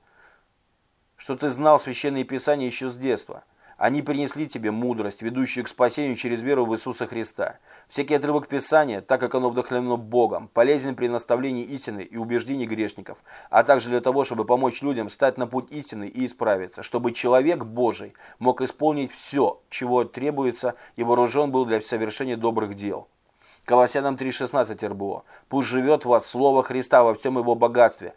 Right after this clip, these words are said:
Тогда вы сможете учить и увещевать друг друга в совершенной мудростью и петь Богу псалмы, гимны, духовные песнопения с благодарностью в сердце".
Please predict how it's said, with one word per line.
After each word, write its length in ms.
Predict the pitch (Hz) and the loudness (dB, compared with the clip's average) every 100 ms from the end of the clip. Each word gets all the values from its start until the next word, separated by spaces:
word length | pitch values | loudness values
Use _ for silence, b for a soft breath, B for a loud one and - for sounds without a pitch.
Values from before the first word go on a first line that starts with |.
| B B - | B B 6
Тогда 540 | 127 120 117 127 95 | 6 6 6 6 6
вы 120 | 104 | 2
сможете 520 | 101 120 120 107 101 | -4 -2 -2 -2 -6
учить 440 | 107 110 - 143 - | -6 -4 -6 -6 -6
и 120 | 127 | -6
увещевать 520 | 113 107 - 117 123 | -4 -4 -4 2 2
друг 220 | 113 113 | 2 -4
друга 240 | 123 127 101 | -2 -2 -2
в 60 | |
совершенной 480 | - 110 110 123 117 | -2 -6 -4 -6 -4
мудростью 500 | 127 127 107 - 101 B B _ | -4 -4 -6 -8 -14 B B _
и 100 | 139 | -10
петь 320 | - 143 123 | -2 -2 0
Богу 260 | 120 123 117 | 2 2 2
псалмы, 520 | - 117 113 101 90 b b | 0 0 0 -4 -8 b b
гимны, 380 | 107 113 143 123 | -10 -2 0 0
духовные 460 | 113 113 123 117 110 | -2 -2 -2 -2 -4
песнопения 600 | 120 117 117 143 135 107 | -6 -6 -6 -4 -4 -2
с 60 | |
благодарностью 720 | 107 113 120 123 120 - 107 | 0 2 4 2 0 -4 -12
в 20 | |
сердце". 440 | - 117 98 - | -6 -4 -4 -12